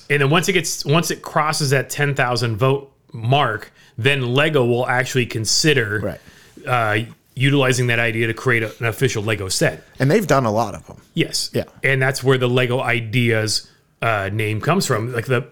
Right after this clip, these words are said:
Speaker 1: it actually shows up on the box in the
Speaker 2: Mm-hmm.
Speaker 1: corner. It says Lego Ideas. The,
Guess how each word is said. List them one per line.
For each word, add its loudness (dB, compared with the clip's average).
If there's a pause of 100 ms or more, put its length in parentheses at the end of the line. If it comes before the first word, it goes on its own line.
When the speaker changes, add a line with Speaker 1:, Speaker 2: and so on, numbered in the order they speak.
Speaker 1:
it 4
actually -2
shows 2
up -2
on 2
the 0
box 0
in -4
the 0
Speaker 2:
Mm-hmm. -4
Speaker 1:
corner. 2
It -4
says -6
Lego 0
Ideas. 0
The, -2